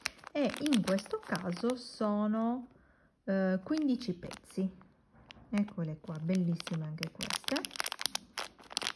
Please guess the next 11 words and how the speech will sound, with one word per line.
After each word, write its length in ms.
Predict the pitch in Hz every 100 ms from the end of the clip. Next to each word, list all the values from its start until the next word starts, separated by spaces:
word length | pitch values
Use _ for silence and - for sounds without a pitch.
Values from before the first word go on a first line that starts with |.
| - - _ - _ -
e 120 | - 233
fatte 340 | - 185 175
anche 280 | 170 165 170
molto 280 | 165 - 165
bene, 480 | 160 156 180 254 277 -
non 280 | 180 165 160
hanno 340 | 160 160 160
neanche, 520 | 160 165 156 160 -
mm, 380 | 165 156 156 151 151 160
difetti. 760 | 175 175 - - - _ 254 - - _ _ _ _ _ - - - - - - - - - - - - -
Eccole 400 | 185 185 180 165